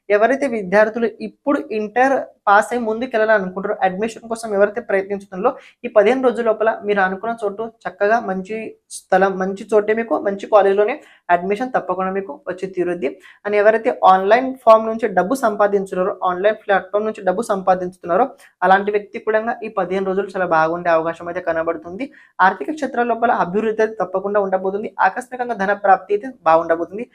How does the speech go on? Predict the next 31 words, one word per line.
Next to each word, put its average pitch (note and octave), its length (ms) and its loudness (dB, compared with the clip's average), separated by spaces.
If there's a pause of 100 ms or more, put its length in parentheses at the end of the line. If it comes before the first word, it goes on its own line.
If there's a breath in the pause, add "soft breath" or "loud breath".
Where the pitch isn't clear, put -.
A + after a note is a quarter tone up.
(240 soft breath)
సోషల్ G#3+ 520 2
ఇన్‌ఫ్లుయెన్సర్ G#3+ 520 -2
ఎవరైతే G3+ 380 2
ఉన్నారో F#3+ 360 -2
వాళ్ళకు F3 300 4
కూడా A3 240 0
ఈ B3 100 -2
పదిహేను F3+ 300 0
రోజులు F#3+ 200 -2 (140)
బాగుండబోతుంది. D#3 760 -2 (400 soft breath)
ఇక D4 160 0
ప్రేమికులు C#4+ 440 -2
కనుక C4+ 240 -2
చూసుకుంటే B3 380 -4
వృశ్చిక A3+ 340 -4
రాశి A#3+ 200 -2
వారి A#3 160 -2
ప్రేమికులు G#3 340 0
ఎవరైతే G#3 340 0
ఉన్నారో G3 300 0 (320 soft breath)
సిక్స్త్ D4 280 -4
జూలై B3 260 4
తర్వాత A#3+ 320 0
కాస్త A#3 260 -4
మీ A#3 120 -4
ప్రేమ A3 240 0
జీవితం A3 320 -10
లోపల A3 260 -4
పరివర్తన G3+ 480 0
అయితే G#3 140 -6
కలగబోతుంది. F#3 640 -2